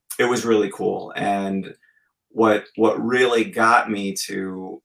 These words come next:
PowerCon ten years ago, um, was when they told me that she was gonna be on the panel.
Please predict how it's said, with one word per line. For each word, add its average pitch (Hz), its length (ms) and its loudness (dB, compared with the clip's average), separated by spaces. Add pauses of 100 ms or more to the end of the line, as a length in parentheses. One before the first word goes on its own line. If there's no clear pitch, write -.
(260)
PowerCon 92 720 0
ten 92 220 -4
years 107 280 0
ago, 90 680 -6
um, 90 680 -4 (720)
was 107 160 -4
when 98 120 -6
they 95 120 -6
told 95 220 -8
me 95 80 -6
that - 140 -10
she - 160 -4
was 92 100 -6
gonna 90 160 -8
be 101 140 -4
on 92 100 -6
the - 80 -10
panel. - 560 -10